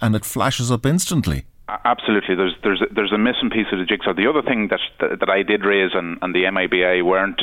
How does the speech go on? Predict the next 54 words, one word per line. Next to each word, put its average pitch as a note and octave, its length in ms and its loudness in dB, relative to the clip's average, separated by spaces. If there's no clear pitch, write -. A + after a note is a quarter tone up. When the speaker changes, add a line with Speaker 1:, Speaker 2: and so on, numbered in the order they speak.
Speaker 2:
i-, G2+ 40 2
i-, G2 380 -2
in G2 60 -2
a F#2+ 80 0
position F2+ 640 -2
to, F2+ 300 2
uh, - 200 0
to G2 160 0
answer F#2+ 360 0
it, F2 80 -4
is, F2+ 180 0
uh, F2+ 60 -6
is G#2 240 0
the - 80 -2
cost A#2+ 380 0
of - 80 -6
insurance A#2 480 0
a - 60 0
driver F2 400 0
here? F2 340 -4
You F#2+ 140 2
know, G2 120 4
we've F#2+ 180 2
got F#2 160 -4
very A2+ 180 2
high G#2 180 0
insurance F#2+ 420 0
costs. F#2+ 320 0
They E2+ 80 0
haven't F#2+ 280 -2
been G#2 180 -4
coming F#2+ 260 -2
down F#2 320 0
the F#2 80 0
way F2+ 140 2
they E2+ 120 -2
should F#2+ 240 0
be. F2+ 200 0
Is A2 180 0
that F#2+ 180 2
a F#2 40 -2
driver? F#2 380 0
I E2+ 40 -6
think E2+ 180 -8
that's F#2 180 -4
a - 60 -6
piece G2+ 180 -2
of F2+ 100 0
research F2+ 400 0
that F2+ 120 -2
needs F2+ 160 -4
to F#2 80 -2
happen. F2 320 -4
But, G2 160 0